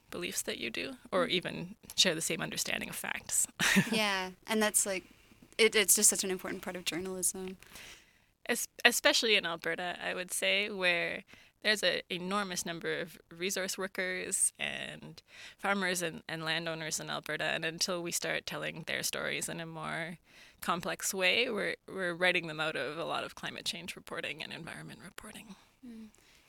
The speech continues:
Speaker 2: And then how do you balance that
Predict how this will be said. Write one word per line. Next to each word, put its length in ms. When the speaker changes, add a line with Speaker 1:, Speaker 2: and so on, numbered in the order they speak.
Speaker 2:
And 140
then 120
how 140
do 80
you 300
balance 440
that 540